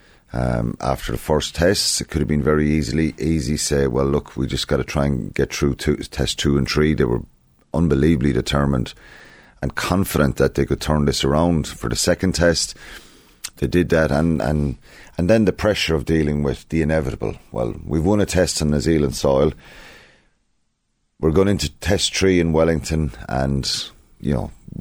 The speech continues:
we'll be competitive and we'll get beaten by a score or two and we'll still be heroes coming home. They didn't accept that, and, um, they attacked that game. That first half in Wellington in the third test for me was the,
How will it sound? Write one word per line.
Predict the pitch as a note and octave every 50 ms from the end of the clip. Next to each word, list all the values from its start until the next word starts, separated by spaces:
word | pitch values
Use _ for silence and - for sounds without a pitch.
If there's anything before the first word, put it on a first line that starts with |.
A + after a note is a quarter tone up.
| - -
we'll | - D#2+ D2+
be | C#2+ D2
competitive | - - C#2 C2 - D2+ C#2+ C#2 C2 C#2+ C2+ B1+ A#1+
and | B1+ B1+ B1 A#1 A1+
we'll | B1+ B1
get | - C#2 C2
beaten | - - D2 C#2 A#1 A#1
by | B1+ B1+
a | B1+ B1
score | - - - C#2 C2+ C2+
or | C2+ C2
two | - C#2+ C#2 C2 B1 B1
and | B1 A#1+ A#1+
we'll | B1 B1
still | C2 - - D#2+ D2
be | G#1+ C#2 B1
heroes | B1+ D2 D2 C#2 C2+ B1+ -
coming | - - C#2 C2+ B1+
home. | B1+ C#2+ D#2 D#2+ C#2+ - - - - - - - - - - - -
They | - E2
didn't | D#2 F2 F2 D#2+
accept | - - - - F2+ D#2+ - -
that, | D2 C#2 B1+ B1 - - -
and, | A1 C2 C2+ B1
um, | C2+ C2+ C2 B1 A#1+ A#1+ A1+ - - _ _ _ - - - _ -
they | - D2
attacked | - - - - E2+ D#2+ - -
that | D2+ C#2+ C#2+ -
game. | - D#2 D#2 D2+ C#2+ C2+
That | - - G2 -
first | - - A#2+ A#2 - - -
half | G2 G2 F#2+ E2+ -
in | E2+ E2+
Wellington | D#2+ E2+ E2 E2 D#2 C2+ C#2+ C#2
in | C#2 C2
the | A#1+ -
third | - - D2 C#2+ -
test | - C#2 C2+ - - -
for | -
me | C#2 C#2 C#2
was | B1+ B1 A#1+ - - -
the, | C2+ C2 B1 A#1+ A#1 -